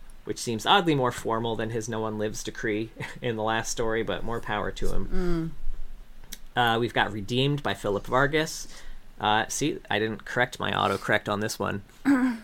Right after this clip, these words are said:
Speaker 1: Uh, Virgo's
Speaker 2: Virgos. <laughs>
Speaker 1: harrowing are spreading further and with more urgency and desperation, and Senna knows he's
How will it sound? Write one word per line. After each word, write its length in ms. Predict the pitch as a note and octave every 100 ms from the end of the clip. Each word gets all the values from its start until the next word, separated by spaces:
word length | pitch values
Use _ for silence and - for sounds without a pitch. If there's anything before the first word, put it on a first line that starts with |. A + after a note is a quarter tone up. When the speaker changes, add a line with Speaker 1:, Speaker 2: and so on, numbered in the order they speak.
| -
Speaker 1:
Uh, 160 | C3 B2+
Virgo's 800 | A2 C#3 G3 D#4 A3+ G#3+ G#3 A3+
Speaker 2:
Virgos. 20 |
<laughs> 0 |
Speaker 1:
harrowing 500 | D3+ D#3 A#2+ A2+ G2+
are 360 | - - A2+ A2
spreading 460 | - - B2+ A2+
further 540 | G#2 - F3+ E3 B2 A#2+
and 200 | A#2 G2+
with 160 | F#2+
more 200 | F#3+ C4
urgency 500 | A3+ A3 A3 G#3 A3
and 80 | F3
desperation, 640 | E3+ E3+ F3+ F#3 F3+ F3+ E3
and 180 | A2
Senna 280 | - F#3+ D#3+
knows 260 | C3 A2+ A#2+
he's 220 | G#2+